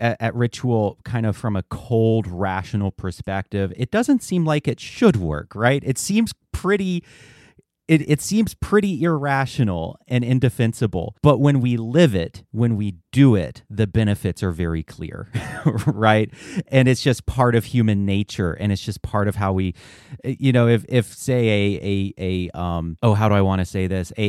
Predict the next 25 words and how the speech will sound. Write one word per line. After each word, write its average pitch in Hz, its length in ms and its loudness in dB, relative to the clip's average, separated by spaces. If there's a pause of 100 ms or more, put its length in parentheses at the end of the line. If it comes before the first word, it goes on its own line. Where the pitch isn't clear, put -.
(120)
a 107 80 0
com-, 107 300 -2 (200)
you 104 140 -2
know, 90 140 0
completely 117 1160 0
r-, 95 280 -6 (140)
rational 110 1120 2
atheist 110 880 0 (320)
and 123 120 2
I've 113 140 2
heard 131 200 2
this 113 140 -2
sometimes, 104 460 -2
if 113 100 -2
a 113 60 -2
completely 110 420 -4
rational 104 560 0
atheist 107 460 -2
were 110 120 -2
to 101 280 -2 (380)
look 113 540 2 (120)
at 95 400 0 (120)
ritual, 101 960 0
very 120 240 2
often 107 640 0